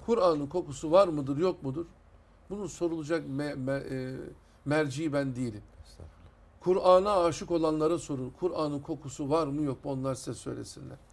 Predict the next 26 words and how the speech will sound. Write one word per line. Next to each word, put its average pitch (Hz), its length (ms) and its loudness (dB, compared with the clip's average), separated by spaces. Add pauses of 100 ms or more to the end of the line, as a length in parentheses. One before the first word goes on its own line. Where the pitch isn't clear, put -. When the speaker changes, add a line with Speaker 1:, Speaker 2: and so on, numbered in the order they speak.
Speaker 2:
Eyvallah. 76 340 -4 (180)
Speaker 1:
Hangi 196 380 0
sureyi 156 480 2
veya 190 300 4
sen 214 220 -2
oku 180 320 -4
bakalım. 135 500 -2
Yasin'in 185 560 2
bir 180 120 -6
kokusu 160 420 -4
vardır. 135 280 0
Yasin'i 180 440 2
oku. 180 380 -2 (800)
Dimağında, 175 600 2
genzinde, 165 680 0
içinde, 175 440 -4
ruhunda 165 520 0
bir 151 160 -4
koku 151 380 -4 (160)
zuhur 123 300 -4
eder. 107 220 -6 (1400)
Kur'an 233 460 8
kokan 208 460 2
ev 185 240 6
vardır 123 320 2
ya. 127 220 -6